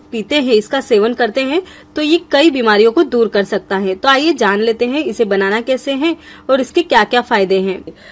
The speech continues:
लेकिन दोस्तों, हमारी इस वीडियो को देखने से पहले प्लीज हमारे इस चैनल को सब्सक्राइब करें। और हाँ, एक जरूरी बात, हमारे लेटेस्ट अपडेट पाने के लिए साथ में दिए गए बेल आइकन को जरूर क्लिक करें। दोस्तों, मौसम बदलते ही सर्दी, जुकाम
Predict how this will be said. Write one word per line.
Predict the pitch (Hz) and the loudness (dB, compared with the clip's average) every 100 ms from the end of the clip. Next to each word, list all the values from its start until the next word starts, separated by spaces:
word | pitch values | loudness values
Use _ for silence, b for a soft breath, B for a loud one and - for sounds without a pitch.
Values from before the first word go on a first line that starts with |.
| B - | B -2
लेकिन | 294 339 | 0 4
दोस्तों, | 311 311 320 | 4 4 4
हमारी | 277 233 240 | 6 6 4
इस | 240 | 2
वीडियो | 247 233 233 | 2 4 6
को | 233 | 4
देखने | 220 233 | 2 0
से | 226 | -2
पहले | 220 214 220 | -2 -2 -2
प्लीज | 254 294 | -2 0
हमारे | 277 208 190 | 0 0 0
इस | 202 202 | 0 -2
चैनल | 185 180 | -2 0
को | 180 | 0
सब्सक्राइब | 196 208 - 185 165 - | 0 -2 -2 -2 -2 -4
करें। | 160 151 - B B | -6 -4 -8 B B
और | 294 | 4
हाँ, | 294 294 202 - | 6 6 6 4
एक | 196 | 0
जरूरी | 185 196 196 233 | 4 4 6 4
बात, | 214 175 175 B B 220 | 4 2 0 B B 0
हमारे | 208 196 | 4 4
लेटेस्ट | 208 202 302 294 | 4 4 4 4
अपडेट | 208 208 208 | 2 0 2
पाने | 196 208 | 4 4
के | 240 247 | 4 2
लिए | 208 202 240 | 6 6 6
साथ | 262 285 330 | 4 4 6
में | 294 | 6
दिए | 233 196 | 6 4
गए | 190 190 | 6 6
बेल | 190 180 | 6 4
आइकन | 180 175 226 | 4 2 0
को | 247 294 | 2 4
जरूर | 220 190 185 | 6 6 4
क्लिक | - 190 - | 0 -4 0
करें। | 185 170 - - - - - - - | 0 2 0 -6 -20 -20 -20 -20 -6
दोस्तों, | 294 320 403 | -2 2 2
मौसम | 294 226 240 311 | 4 2 2 2
बदलते | 240 214 226 277 | 4 2 0 0
ही | 269 | -2
सर्दी, | 302 254 202 233 | 0 0 0 0
जुकाम | 202 202 208 269 | 0 -2 -2 -2